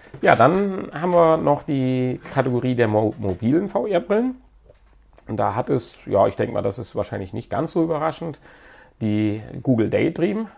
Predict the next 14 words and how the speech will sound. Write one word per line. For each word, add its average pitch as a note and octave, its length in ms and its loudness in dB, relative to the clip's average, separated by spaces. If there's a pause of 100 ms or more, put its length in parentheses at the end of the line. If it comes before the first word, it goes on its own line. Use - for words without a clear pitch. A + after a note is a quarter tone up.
(360)
auf F3+ 240 -6
Platz F3+ 200 -8
eins F#3 280 -10
geschafft. - 460 -10 (1500)
Da G#2+ 220 6
wird C3+ 140 4
es - 80 -10
sicherlich C3 440 -2
nächstes C#3 400 0
Jahr G#2 140 -2
viel, G3 160 -6
viel G#2 160 -6
spannender G2+ 420 -4
werden, D3 280 -4